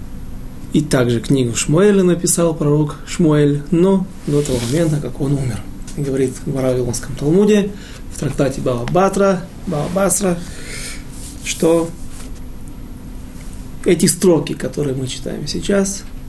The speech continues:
принадлежат руке Гада Ахозе и Натан Анави, пророка Натана и пророка Гада. Они вместе писали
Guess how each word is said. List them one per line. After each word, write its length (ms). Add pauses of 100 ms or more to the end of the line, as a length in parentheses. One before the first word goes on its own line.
(220)
принадлежат 640 (920)
руке 540 (580)
Гада 460 (140)
Ахозе 640 (640)
и 280 (1800)
Натан 420
Анави, 400 (240)
пророка 480
Натана 560
и 260 (300)
пророка 440
Гада. 340
Они 200
вместе 600
писали 580